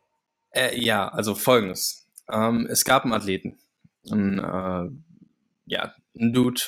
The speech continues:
der mir an-, der mir geschrieben hat, eine Woche vor der G N B F, äh, „Hey, ähm, ich würd gerne den Coach wechseln. Ähm, hast du Bock, mich zu preppen? Hast du Bock, mit zu den Wettkämpfen zu kommen?“ Und so weiter und so fort. Ich so, „Hm,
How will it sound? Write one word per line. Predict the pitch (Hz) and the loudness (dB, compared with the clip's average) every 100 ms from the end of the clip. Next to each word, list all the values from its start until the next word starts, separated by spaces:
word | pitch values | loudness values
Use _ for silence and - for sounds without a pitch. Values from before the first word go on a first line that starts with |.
| - | -4
der | 110 110 107 | 0 2 4
mir | 104 107 | 2 2
an-, | 117 117 107 | 0 0 -2
der | 107 | 0
mir | 107 | 2
geschrieben | 104 - 113 110 | 2 0 2 2
hat, | 104 | 2
eine | 107 104 | 0 0
Woche | 101 101 | 0 -4
vor | - | -4
der | 101 | -2
G | 104 | 0
N | 104 | 0
B | |
F, | 101 98 - _ | -2 -4 -12 _
äh, | 98 95 | -4 -4
„Hey, | 95 117 110 - - - - - _ - | 0 0 0 -4 -20 -20 -18 -20 _ 0
ähm, | 101 98 98 95 95 92 _ | 0 0 -2 -2 -4 -6 _
ich | 107 95 - - | -6 -2 -4 -4
würd | 117 110 113 | -2 -2 0
gerne | 101 98 | -2 -2
den | |
Coach | - 104 104 | -2 0 0
wechseln. | 98 - 95 95 95 | 0 0 0 0 -4
Ähm, | - 90 87 90 | -4 -4 -4 -4
hast | 95 98 | -6 -4
du | |
Bock, | 95 - | -6 -6
mich | 87 | -12
zu | - | -8
preppen? | - 95 95 | -4 -4 -2
Hast | 92 - | -6 -6
du | 92 | -6
Bock, | 90 95 | -4 -4
mit | 90 - | -6 -6
zu | |
den | 92 92 | -4 -4
Wettkämpfen | 90 - 85 87 | -6 -8 -8 -8
zu | - | -8
kommen?“ | 90 87 90 | -8 -6 -6
Und | 90 - | -8 -4
so | |
weiter | 90 - | -6 -6
und | - | -12
so | - | -10
fort. | - - - _ _ | -10 -10 -12 _ _
Ich | - - | -8 -4
so, | - 87 | -2 -2
„Hm, | 90 101 113 123 - | -2 0 0 0 -6